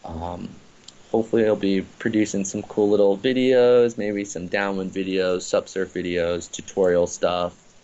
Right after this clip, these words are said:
kinda like what we did too, just following up on that.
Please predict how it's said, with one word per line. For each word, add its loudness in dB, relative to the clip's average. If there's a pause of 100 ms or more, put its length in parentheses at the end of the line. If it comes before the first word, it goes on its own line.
(280)
kinda 0
like -2
what 4
we 0
did 0
too, -2
just -6
following 2
up -4
on -2
that. -4